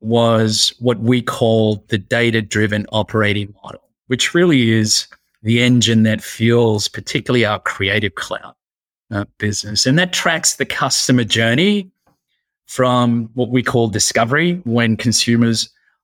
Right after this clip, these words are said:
are finding out about us, to when they're evaluating the product, to trialing the product more so,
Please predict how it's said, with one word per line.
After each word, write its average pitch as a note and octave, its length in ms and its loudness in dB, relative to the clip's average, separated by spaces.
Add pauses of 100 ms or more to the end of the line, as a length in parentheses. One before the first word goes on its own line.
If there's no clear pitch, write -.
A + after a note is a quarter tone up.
(120)
are A2+ 460 0 (240)
finding B2 500 0
out A#2+ 200 2
about C#3 280 0
us, - 360 -2 (200)
to A#2 580 0
when B2+ 200 2
they're A#2 160 2
evaluating C#3 680 2
the C3+ 60 2
product, C#3 640 -2 (540)
to F#2 100 -18
trialing C3+ 460 2
the B2+ 60 0
product C3 680 -2 (440)
more B2 200 2
so, A#2+ 420 0